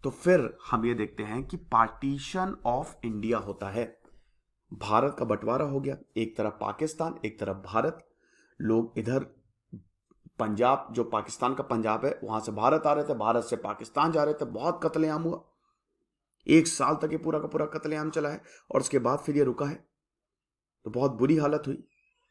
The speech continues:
लेकिन सबसे बड़ी बात ये थी कि भारत की जो पाँच सौ पैंसठ रियासतें हैं,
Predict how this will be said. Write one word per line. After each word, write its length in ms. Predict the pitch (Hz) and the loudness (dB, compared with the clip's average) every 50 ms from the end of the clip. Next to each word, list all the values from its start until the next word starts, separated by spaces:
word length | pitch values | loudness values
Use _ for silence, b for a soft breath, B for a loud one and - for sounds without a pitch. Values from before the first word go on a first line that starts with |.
| _ _ _ _ _ _ _ _ _ _ _ _ - | _ _ _ _ _ _ _ _ _ _ _ _ -4
लेकिन 320 | - 117 127 156 - 214 | 0 4 4 4 4 2
सबसे 340 | 180 - - 151 - - 208 | -2 0 0 0 0 2 0
बड़ी 200 | 185 170 175 175 | 2 2 2 2
बात 240 | 160 151 147 143 - - | 2 0 0 -2 0 0
ये 100 | 127 123 | 0 0
थी 220 | 123 - 110 117 | 0 -2 -6 -6
कि 160 | - - - | -6 -8 -10
भारत 540 | 123 117 113 104 120 131 156 180 - - - - | -10 -8 -6 -2 0 2 2 2 0 -4 -14 -10
की 80 | 139 139 | -8 -4
जो 120 | 143 156 | -4 -4
पाँच 340 | 156 - - 123 123 123 - | -4 0 2 2 2 2 0
सौ 100 | - 175 | -6 -10
पैंसठ 540 | - - - 131 123 120 - 170 160 - - | -8 -4 -2 0 0 0 -2 -6 -8 -6 -6
रियासतें 500 | 117 110 104 104 - 123 - - 135 127 | -4 -4 -4 -4 -4 -4 -4 -2 -2 -4
हैं, 320 | 110 101 - - - _ | -4 -6 -10 -12 -14 _